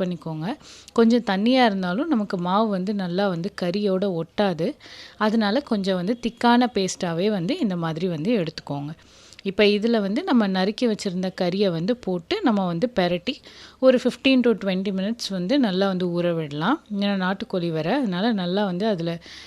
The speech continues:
நல்லா வந்து மிக்ஸ் ஆகி அது வந்து ஊறணும். அதனால ஒரு ஃபிஃப்டீன் to ட்வென்டி மினிட்ஸ் இல்ல ஒரு half an hour கூட மேக்ஸிமம் வந்து நீங்க வச்சு எடுத்து வச்சுக்கோங்க. இப்போ ஒரு கடாயில எண்ணெய் ஊத்தி இப்போ இதை பொரிச்சு எடுக்க போறோம். அதுல இருக்கிற ஒவ்வொரு பீஸா வந்து போடுங்க. மொத்தமா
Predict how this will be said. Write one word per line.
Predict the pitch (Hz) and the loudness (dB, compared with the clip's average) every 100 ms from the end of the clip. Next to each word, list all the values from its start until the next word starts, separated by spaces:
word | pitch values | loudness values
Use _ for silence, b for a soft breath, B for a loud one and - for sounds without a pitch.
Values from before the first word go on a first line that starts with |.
| B | B
நல்லா | 202 185 190 202 | -4 0 2 2
வந்து | 180 190 233 | 0 0 0
மிக்ஸ் | 196 180 - | 0 -4 -2
ஆகி | 208 190 170 254 294 | 0 0 0 0 0
அது | 196 175 | 0 -2
வந்து | 175 208 202 | 0 2 2
ஊறணும். | 190 202 180 170 | 2 2 0 -2
அதனால | 339 202 180 196 | -2 -2 0 0
ஒரு | 190 | 0
ஃபிஃப்டீன் | 170 - 208 190 | -4 -8 -4 -4
to | 190 | -4
ட்வென்டி | 185 175 180 | -4 -4 -4
மினிட்ஸ் | 330 - | -4 0
இல்ல | 233 | 2
ஒரு | 220 190 | 4 4
half | 185 175 | 2 0
an | 185 | -2
hour | 185 185 | -4 -2
கூட | 190 220 | -2 0
மேக்ஸிமம் | 175 160 - 180 175 | -2 -6 -6 -6 -4
வந்து | 151 269 | -4 -2
நீங்க | 277 170 | -2 -2
வச்சு | 156 156 - 320 | -4 -6 -4 -2
எடுத்து | 170 - 147 | -4 -6 -8
வச்சுக்கோங்க. | 139 - 143 139 147 - B B B B | -8 -10 -10 -10 -12 -16 B B B B
இப்போ | - 233 | 2 4
ஒரு | 202 202 | 4 2
கடாயில | 185 196 196 180 247 - B B B | 0 0 -2 -2 -6 -8 B B B
எண்ணெய் | 180 190 226 | -4 0 2
ஊத்தி | 202 170 294 | 0 0 -2
இப்போ | 302 196 | 0 0
இதை | 165 180 | 0 -2
பொரிச்சு | 170 - | -2 0
எடுக்க | 190 170 170 170 | -2 -2 -4 -6
போறோம். | 156 156 285 - - | -4 -4 -6 -10 -6
அதுல | 180 185 | -2 0
இருக்கிற | 185 185 233 | 0 2 0
ஒவ்வொரு | 180 190 214 214 | 2 0 -2 -2
பீஸா | 185 - 202 | -4 -2 -2
வந்து | 190 180 | -2 -4
போடுங்க. | - 165 160 208 254 | -2 -2 0 0 0
மொத்தமா | 175 165 208 240 | 0 -2 0 0